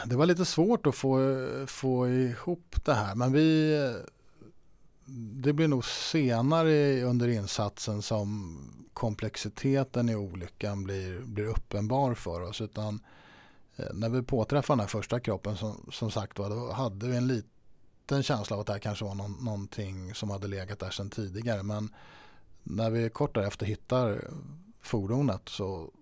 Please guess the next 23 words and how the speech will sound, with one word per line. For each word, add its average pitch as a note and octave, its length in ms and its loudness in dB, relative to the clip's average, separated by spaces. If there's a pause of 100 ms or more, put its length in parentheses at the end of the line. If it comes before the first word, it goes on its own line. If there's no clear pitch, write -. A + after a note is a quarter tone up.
(420)
verkar A#2 360 0
det A2 60 2
som G2+ 160 -2
att F#2 100 -6
det G2+ 60 -4
här F#2+ 140 -6
är F2 200 -8
relaterat, G#2+ 720 -4
som G2 140 -6
att F2+ 100 -10
det G2 80 -4
hänger F#2+ 360 -6
ihop F2 440 -10
då. - 160 -10 (840)
Och, - 480 -10
eh, C#2+ 340 -6 (420)
den A2 140 -2
här G#2+ 100 0
första B2 380 0
kroppen G2+ 460 -2
som G2 200 -4
bärgas, F#2 800 -6 (840)
eh, - 640 -12